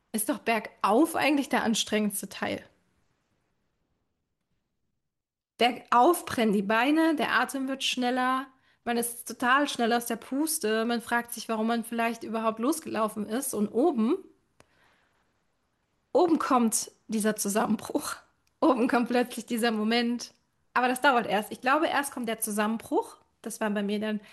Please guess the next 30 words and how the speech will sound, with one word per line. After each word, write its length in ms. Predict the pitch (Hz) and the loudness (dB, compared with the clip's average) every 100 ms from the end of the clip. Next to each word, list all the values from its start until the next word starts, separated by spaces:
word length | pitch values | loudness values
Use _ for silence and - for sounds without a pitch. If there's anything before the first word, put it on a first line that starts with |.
| - - - | -20 -20 -6
die 120 | 226 | -4
plötzlich 480 | 196 214 214 220 - - - _ | 0 -2 0 -4 -4 -16 -20 _
diese 200 | 214 208 | -4 -4
Panikattacken, 920 | 208 233 240 233 233 - 254 269 294 | 0 0 2 -2 -4 -2 -4 -2 -2
ähm, 400 | 294 262 254 254 | 0 0 -2 -2
vorletzte 520 | 254 233 233 240 - | -2 0 0 0 -2
Woche, 440 | 226 220 240 262 370 - - | -2 -2 2 2 0 -8 -8
was 240 | 233 214 | -6 -2
da, 340 | 240 220 220 - | 0 0 -2 -10
wo 160 | 240 233 | -6 -2
mein 160 | 226 | 0
ganzes 300 | 220 226 220 | 0 -2 -4
System 480 | - - 262 240 254 - _ _ _ _ _ _ _ _ | -8 -4 0 0 0 -6 _ _ _ _ _ _ _ _
einen 80 | 214 | -2
Breakdown 540 | 247 233 240 233 233 | 0 0 2 2 2
hatte. 360 | 226 226 269 359 - _ _ _ _ _ _ _ _ - - - - - _ _ | 0 0 0 -2 -8 _ _ _ _ _ _ _ _ -20 -20 -20 -20 -20 _ _
Und 340 | 240 240 - - _ | 0 0 -2 -8 _
danach, 760 | 170 247 247 320 214 190 - - _ _ _ _ _ _ - | -2 2 4 4 2 -2 -10 -18 _ _ _ _ _ _ -4
da 100 | 247 | -2
hab 80 | |
ich 120 | 277 226 | 0 -2
eben 140 | 226 | -2
auch 180 | 214 254 | -2 -4
gedacht, 380 | - - 190 - | -10 -10 -12 -16
"Okay, 240 | - 226 | -14 -12
vielleicht 260 | 214 220 - | -6 -6 -4
bin 140 | 240 | -4
ich 100 | 262 | -2
jetzt 180 | 254 - | -6 -6
grad 200 | - 220 | -6 -4